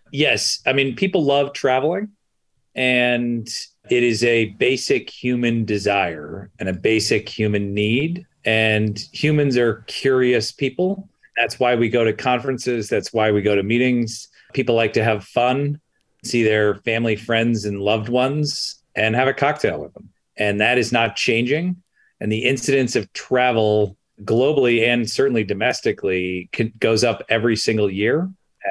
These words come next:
as travel becomes even more and more democratized every year.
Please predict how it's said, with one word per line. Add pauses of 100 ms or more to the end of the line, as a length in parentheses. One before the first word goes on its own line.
(220)
as
travel
becomes
even
more
and
more
democratized
every
year.